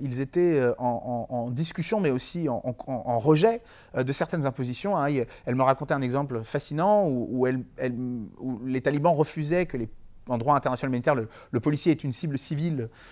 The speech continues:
euh, jusqu'à, euh, qu'il participe à des opérations militaires. Et les talibans,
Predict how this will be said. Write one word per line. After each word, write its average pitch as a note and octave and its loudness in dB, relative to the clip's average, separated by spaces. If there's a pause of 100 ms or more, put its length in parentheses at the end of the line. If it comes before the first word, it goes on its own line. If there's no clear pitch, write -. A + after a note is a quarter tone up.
(200)
euh, A2+ 4
jusqu'à, C#3 6
euh, A2+ 2
qu'il B2 -8
participe - 0
à C3+ 2
des A#2 -2
opérations A2+ -2
militaires. A#2+ -2
Et B2+ -2
les A2+ -4
talibans, D3 2